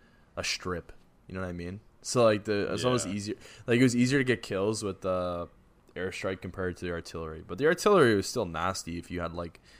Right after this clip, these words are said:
Speaker 1: just toss it on, like, the war, like, uh, P O I and just fucking no one can go there. <laughs> I literally get fucking shit on.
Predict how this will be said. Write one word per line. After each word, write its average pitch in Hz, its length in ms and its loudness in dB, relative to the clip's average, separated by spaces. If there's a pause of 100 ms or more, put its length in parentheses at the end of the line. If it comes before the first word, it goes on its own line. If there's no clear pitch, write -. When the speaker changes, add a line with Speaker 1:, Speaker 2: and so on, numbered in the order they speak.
(200)
Speaker 1:
just - 140 -10
toss 87 300 -2
it 87 80 -6
on, 85 120 -4
like, 85 200 -8
the 87 80 -6
war, 85 680 -6 (560)
like, - 320 -14 (580)
uh, 78 360 -8 (500)
P 90 160 -6
O 82 60 -4
I 87 180 -2
and 92 140 -8
just - 220 -16
fucking - 420 -16 (640)
no 98 180 -2
one 90 120 -6
can 87 180 -12
go 85 180 -8
there. 82 220 -8 (120)
<laughs> - 120 2
I 131 40 0
literally 95 340 -6
get - 120 -20
fucking - 300 -14
shit - 180 -14
on. 92 120 -14